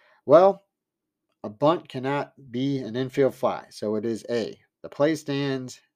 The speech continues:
double play. Runners need to know that, need to be coached better. All right, twenty-two. With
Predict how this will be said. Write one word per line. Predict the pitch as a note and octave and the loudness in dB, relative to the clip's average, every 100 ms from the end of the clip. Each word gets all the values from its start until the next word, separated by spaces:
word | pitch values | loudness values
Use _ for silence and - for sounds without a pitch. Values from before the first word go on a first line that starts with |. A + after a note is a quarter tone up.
| _ G2+ | _ 0
double | C3 B2 | 2 2
play. | - G#2 F2+ F#2+ F#2 F#2 _ _ _ _ _ _ _ _ _ _ | -2 -4 -4 -6 -12 -20 _ _ _ _ _ _ _ _ _ _
Runners | A#2+ C3+ C3+ G#2+ | -2 -2 -2 -6
need | A#2 G#2 | -10 -10
to | |
know | G2+ F#2 | -10 -10
that, | F2+ F#2 F2+ - _ _ _ _ _ _ | -8 -6 -8 -10 _ _ _ _ _ _
need | G#2 G#2 | -10 -8
to | |
be | G2+ | -8
coached | - D#2+ - | -8 -10 -10
better. | E2 G#1+ _ _ _ | -18 -18 _ _ _
All | G#3 B2+ | 2 4
right, | G#2+ - _ | 4 -2 _
twenty-two. | - D3+ C#3+ A2+ F2+ _ _ _ _ _ _ _ _ _ - | -4 -4 -4 -6 -8 _ _ _ _ _ _ _ _ _ -2
With | C3+ | -2